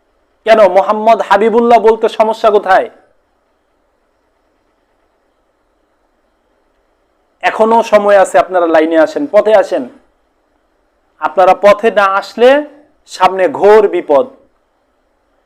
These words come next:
ইব্রাহিম আলাইহিস সালামকে আপনারা সম্মান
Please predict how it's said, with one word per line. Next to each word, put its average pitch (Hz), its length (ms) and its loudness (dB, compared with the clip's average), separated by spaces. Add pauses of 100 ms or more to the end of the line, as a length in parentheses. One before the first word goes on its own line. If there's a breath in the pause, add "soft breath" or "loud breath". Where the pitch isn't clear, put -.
(580)
ইব্রাহিম 190 480 0
আলাইহিস 190 300 2
সালামকে 214 400 0
আপনারা 208 280 0 (100)
সম্মান 208 320 0